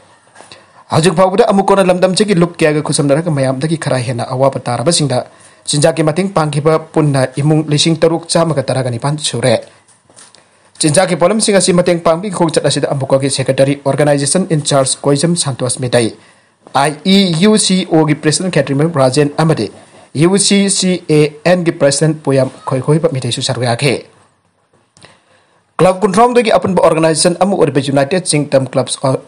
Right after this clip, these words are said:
ꯑꯦꯁꯣꯁꯤꯌꯦꯁꯟꯅ ꯃꯄꯨꯡ ꯑꯣꯏꯕ ꯊꯧꯗꯥꯡ ꯂꯧꯗꯨꯅ ꯑꯣꯔꯒꯅꯥꯏꯖꯦꯁꯟ ꯑꯁꯤꯒꯤ ꯖꯨꯔꯤꯗꯤꯛꯁꯟꯁꯤꯡꯗ ꯂꯩꯔꯤꯕ ꯈꯨꯜ ꯈꯔꯗ ꯆꯤꯟꯖꯥꯛꯀꯤ ꯄꯣꯠꯂꯝꯁꯤꯡ ꯑꯗꯨ ꯃꯇꯦꯡ ꯄꯥꯡꯈꯤꯕꯅꯤ꯫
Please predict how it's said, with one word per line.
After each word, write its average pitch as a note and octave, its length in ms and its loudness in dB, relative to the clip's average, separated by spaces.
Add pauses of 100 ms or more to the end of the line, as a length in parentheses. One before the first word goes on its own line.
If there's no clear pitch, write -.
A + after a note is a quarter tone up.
(340)
ꯑꯦꯁꯣꯁꯤꯌꯦꯁꯟꯅ D#3+ 1000 2
ꯃꯄꯨꯡ C3+ 260 -6
ꯑꯣꯏꯕ C3 240 -2
ꯊꯧꯗꯥꯡ B2+ 300 -4 (140)
ꯂꯧꯗꯨꯅ B2+ 300 0 (640)
ꯑꯣꯔꯒꯅꯥꯏꯖꯦꯁꯟ D#3+ 560 2
ꯑꯁꯤꯒꯤ G3 320 2 (240)
ꯖꯨꯔꯤꯗꯤꯛꯁꯟꯁꯤꯡꯗ D3+ 840 0
ꯂꯩꯔꯤꯕ C3+ 320 0
ꯈꯨꯜ B2+ 220 -2
ꯈꯔꯗ D3 300 -2
ꯆꯤꯟꯖꯥꯛꯀꯤ A#2+ 340 -6
ꯄꯣꯠꯂꯝꯁꯤꯡ C#3+ 380 -4
ꯑꯗꯨ A#2 160 -6
ꯃꯇꯦꯡ A#2+ 280 -6
ꯄꯥꯡꯈꯤꯕꯅꯤ꯫ A#2+ 460 0